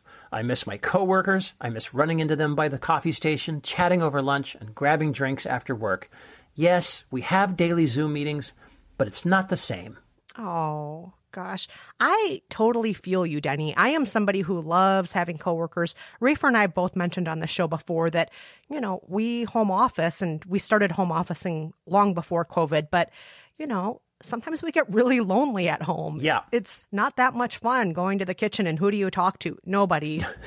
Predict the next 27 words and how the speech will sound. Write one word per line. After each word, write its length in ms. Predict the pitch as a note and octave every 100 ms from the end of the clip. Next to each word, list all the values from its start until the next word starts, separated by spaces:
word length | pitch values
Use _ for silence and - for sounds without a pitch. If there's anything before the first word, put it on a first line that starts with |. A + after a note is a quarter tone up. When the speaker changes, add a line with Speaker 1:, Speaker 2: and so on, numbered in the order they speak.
| - -
Speaker 1:
<laughs> 1300 | - - A#3+ - - F#3 - - A3 - - D#3+ -
Speaker 2:
Who 100 | D4
do 60 |
you 140 | D4+ C#4
get 160 | C4+
to 80 | C4+
chit-chat 600 | G#3+ B3+ - A#3+ G#3+ G#3
with 220 | G#3 A3
about, 240 | F#3+ G3 F3+
like, 220 | F#3 -
what 220 | G3 -
no 220 | G3+ G3+
good 240 | F#3+ G#3+ F#3
you 60 |
got 180 | E3 E3
up 100 | -
to 120 | F3+
last 260 | E3+ D#3+ -
night? 200 | E3 - -
Oh, 140 | B3
nobody. 600 | A#3+ B3 G#3+ E3+ E3+ G3+ - _ -
Yeah, 280 | F#3 - -
it's, 240 | G#3 -
Speaker 1:
Yeah. 180 | C#3 C3+
Speaker 2:
it's 140 | C3+ -
just 260 | - - _
you 560 | F3 G3+ G#3+ A3 A3